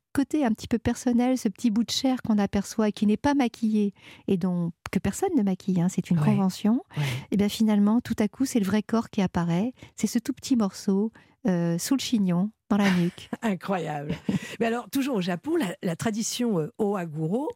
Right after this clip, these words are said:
Speaker 2: des dents peintes en noir, bon, un noir d'encre avec de la limaille de fer, cette tradition, elle est quand même assez effrayante. Les femmes semblaient édentées quand on voit les portraits de l'époque.
Speaker 1: Bah,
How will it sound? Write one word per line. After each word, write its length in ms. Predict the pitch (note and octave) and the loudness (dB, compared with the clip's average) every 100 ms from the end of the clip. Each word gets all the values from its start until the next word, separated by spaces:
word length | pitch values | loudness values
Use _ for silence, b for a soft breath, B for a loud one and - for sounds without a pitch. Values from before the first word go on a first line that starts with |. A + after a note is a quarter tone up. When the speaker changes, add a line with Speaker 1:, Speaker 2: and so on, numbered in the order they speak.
| - | -12
Speaker 2:
des 180 | C#3+ E3 | -12 -6
dents 240 | E3+ D#3 - - | -4 -4 -8 -4
peintes 320 | A3 G#3 - | -4 -4 -6
en 100 | C3+ | -4
noir, 640 | C#3+ G3+ F4+ - C3+ A2+ B B B | -2 -2 -4 -8 -8 -10 B B B
bon, 100 | - A#2 | -10 -8
un 80 | D3+ | -4
noir 280 | D#3 F#3+ C3+ | -4 -4 -4
d'encre 480 | F#3+ C4 C4 - D3 | -2 -2 -2 -4 -6
avec 320 | C#3+ C#3+ D#3 | -2 -2 -2
de 100 | D3+ | -2
la 140 | D3 | -2
limaille 320 | D#3+ E3+ D#3+ | 0 0 -2
de 120 | D3 C#3+ | -2 -4
fer, 460 | - A#3+ F4+ C4 B B - | -2 -4 -2 -4 B B -10
cette 140 | F3 | -8
tradition, 360 | - D3+ C#3 A#3+ | -6 -6 -2 -2
elle 80 | |
est 40 | E3+ | -2
quand 80 | D3+ | -2
même 100 | D3 | -2
assez 300 | C3+ - - | -4 -6 -4
effrayante. 640 | D#3 - A#3 D4 D4 A3 | -4 -2 -4 -2 -4 -2
Les 240 | G3+ E3+ E3+ | 0 0 -4
femmes 400 | - B3+ D4 C4+ | -6 -4 -4 -8
semblaient 460 | - E3+ E3 D3+ | -8 -6 -6 -4
édentées 480 | D3+ F#3+ G#3 - - - | -4 -6 -6 -6 -8 -10
quand 200 | - E3 | -12 -8
on 40 | |
voit 120 | F3 E3+ | -4 -4
les 100 | D#3 | -6
portraits 340 | E3+ - F3+ | -10 -6 -4
de 60 | E3+ | -4
l'époque. 480 | E3 F#3 F3+ - - | -4 -4 -4 -8 -8
Speaker 1:
Bah, 100 | G3+ | -4